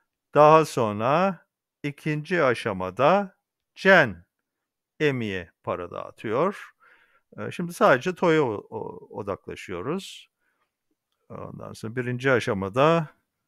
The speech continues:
Amy para dağıtmıştı.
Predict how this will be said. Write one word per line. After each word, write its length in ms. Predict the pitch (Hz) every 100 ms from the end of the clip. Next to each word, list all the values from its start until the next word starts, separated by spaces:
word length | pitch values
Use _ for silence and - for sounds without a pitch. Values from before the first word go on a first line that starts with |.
| _ _ _ _ _ _ _ _ _ _ _ _ _ _ _ _
Amy 340 | 143 123 92 - -
para 280 | 98 85 87
dağıtmıştı. 840 | 50 - - - - 156 160 151